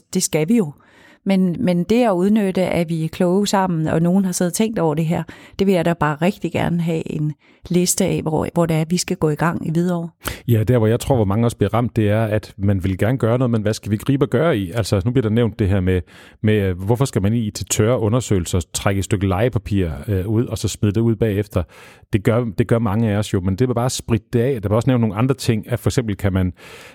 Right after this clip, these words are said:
Speaker 2: nedsætte sit plastikforbrug ved at ændre plastikkopper til papirkopper. Øh, og der var også nogle andre ting. Man kunne for eksempel også tale med sine patienter omkring, øh, kost, fordi det er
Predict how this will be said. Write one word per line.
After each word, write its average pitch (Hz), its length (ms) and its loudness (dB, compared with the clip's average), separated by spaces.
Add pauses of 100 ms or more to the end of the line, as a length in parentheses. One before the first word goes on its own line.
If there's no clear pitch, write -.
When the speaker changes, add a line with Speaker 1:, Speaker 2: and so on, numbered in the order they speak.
Speaker 2:
nedsætte 120 380 0
sit 113 180 -6
plastikforbrug 113 720 -2
ved 117 80 4
at 107 120 2
ændre 120 240 0
plastikkopper 107 560 -2
til 110 120 -2
papirkopper. 98 720 0 (720)
Øh, 90 460 0
og 107 80 -2
der 107 40 2
var - 20 2
også 98 120 0
nogle 104 120 2
andre 110 220 0
ting. 104 380 -2
Man 107 160 0
kunne 90 80 -4
for - 60 -2
eksempel 113 140 2
også 107 120 -2
tale 123 240 0
med 135 80 0
sine 101 260 -2
patienter 147 400 -2
omkring, 104 720 -2
øh, 90 800 0 (580)
kost, - 560 -4
fordi 117 200 -2
det 123 120 2
er - 160 -4